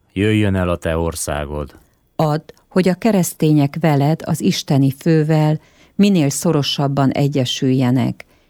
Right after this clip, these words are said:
Speaker 2: és életük tanúságtételével hirdessék országodat.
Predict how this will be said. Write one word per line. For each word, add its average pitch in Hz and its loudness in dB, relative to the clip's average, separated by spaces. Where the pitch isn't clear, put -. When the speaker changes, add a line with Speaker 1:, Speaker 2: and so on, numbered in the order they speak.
Speaker 2:
és 147 0
életük 170 0
tanúságtételével 135 0
hirdessék 131 -2
országodat. 120 -6